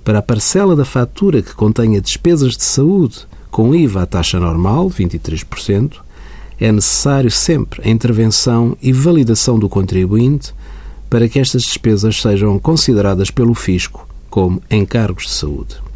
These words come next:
Desta forma, quando os consumidores entrarem na área pessoal do e-fatura, terão uma mensagem em destaque a amarelo a alertar para o facto de existir uma fatura pendente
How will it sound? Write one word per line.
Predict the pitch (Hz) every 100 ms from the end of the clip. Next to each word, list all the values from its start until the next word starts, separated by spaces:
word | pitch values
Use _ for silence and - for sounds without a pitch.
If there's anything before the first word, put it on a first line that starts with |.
| - - - - -
Desta | - - 117
forma, | 151 147 160 156
quando | 117 107
os | 139
consumidores | - 190 - 165 190 170 104 110
entrarem | 107 117 110 101 98
na | 110
área | 131 123 110
pessoal | - 127 104 90
do | 95
e-fatura, | 90 - 87 - 156 190 - -
terão | 117 113
uma | 113 131
mensagem | 156 143 - 110 123 151 -
em | - 95
destaque | - - 101 95 -
a | 95
amarelo | 92 95 107 156 180 - - - -
a | 120 110
alertar | 110 113 - 131 127 120
para | 117
o | 110
facto | - 131 131 - 117
de | 113
existir | 117 117 - 156 151
uma | 123 107
fatura | - 107 131 127
pendente | - 127 127 143 131 92 -